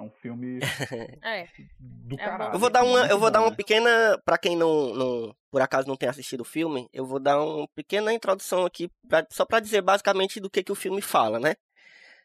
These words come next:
Speaker 2: É, a perso-, a protagonista é a Star, né?
Speaker 3: Uhum.
Speaker 2: Que ela é uma menina negra, de família negra. E é engraçado que o filme já começa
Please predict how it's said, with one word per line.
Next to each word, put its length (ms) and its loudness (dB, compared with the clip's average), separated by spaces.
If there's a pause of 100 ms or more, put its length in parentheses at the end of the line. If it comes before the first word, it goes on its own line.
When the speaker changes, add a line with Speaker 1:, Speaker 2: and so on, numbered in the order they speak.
(340)
Speaker 2:
É, 760 6 (400)
a 520 4
perso-, 240 -2
a 60 -2
protagonista 960 0
é 120 4
a 600 4 (960)
Star, 460 2
né? 160 0 (260)
Speaker 3:
Uhum. 400 -20 (520)
Speaker 2:
Que 680 0
ela 160 4
é 20 6
uma 120 4
menina 340 0
negra, 460 4
de 200 -4
família 380 -2
negra. 380 0
E 100 4
é 80 4
engraçado 360 0
que 80 -20
o 40 -14
filme 200 -2
já 140 0
começa 640 -2